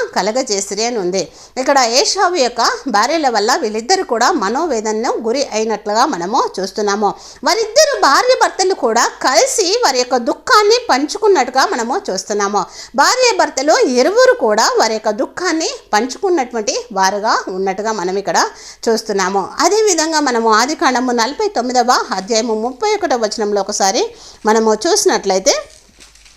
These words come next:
నలభై తొమ్మిదవ అధ్యాయము ముప్పై ఒకటవ వచనంలో, "అక్కడనే వారు అబ్రహామును అతని భార్య అయిన షారాను పాతిపెట్టిరి,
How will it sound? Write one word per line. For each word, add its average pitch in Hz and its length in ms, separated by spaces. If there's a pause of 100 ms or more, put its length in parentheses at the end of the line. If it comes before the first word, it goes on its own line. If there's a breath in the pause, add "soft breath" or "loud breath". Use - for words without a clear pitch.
(460)
నలభై 302 260
తొమ్మిదవ 285 380
అధ్యాయము 220 640
ముప్పై 247 240
ఒకటవ 240 200
వచనంలో, 202 420 (440 loud breath)
"అక్కడనే 494 580
వారు 262 140
అబ్రహామును 277 580
అతని 269 240
భార్య 196 320
అయిన 220 200
షారాను 208 480
పాతిపెట్టిరి, 208 720